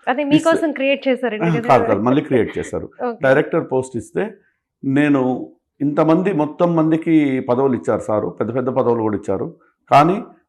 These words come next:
Speaker 2: నన్ను గుర్తుపెట్టుకొని నాకు ఇచ్చిన ఆ చిన్న పదవికి కూడా నేను రాష్ట్ర వ్యాప్తం మొత్తంగా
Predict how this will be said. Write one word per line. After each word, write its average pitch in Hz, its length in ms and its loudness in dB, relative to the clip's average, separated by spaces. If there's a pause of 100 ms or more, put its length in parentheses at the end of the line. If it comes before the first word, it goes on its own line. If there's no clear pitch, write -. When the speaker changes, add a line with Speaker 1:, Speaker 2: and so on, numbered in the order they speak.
(100)
Speaker 2:
నన్ను 139 220 2
గుర్తుపెట్టుకొని 175 720 0
నాకు 147 200 2
ఇచ్చిన 156 220 -2
ఆ 139 60 2
చిన్న 139 300 -2
పదవికి 131 440 -4
కూడా 110 380 -2 (420)
నేను 135 320 0
రాష్ట్ర 139 340 4
వ్యాప్తం 151 420 2
మొత్తంగా 175 800 -2